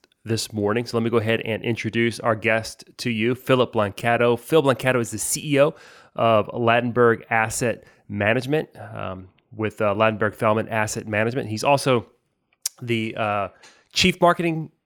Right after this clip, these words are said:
Strategist, Phil, for Advisor Group. Did I get that right?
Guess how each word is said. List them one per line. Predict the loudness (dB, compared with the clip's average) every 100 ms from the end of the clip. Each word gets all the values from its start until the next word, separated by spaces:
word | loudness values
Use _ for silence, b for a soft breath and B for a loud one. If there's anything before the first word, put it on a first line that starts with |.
| _
Strategist, | -2 2 2 2 -4 -8
Phil, | 2 4 4
for | 4 2
Advisor | 4 4 2 -2
Group. | -4
Did | -2
I | -4
get | -2
that | -2
right? | 0 -2 -4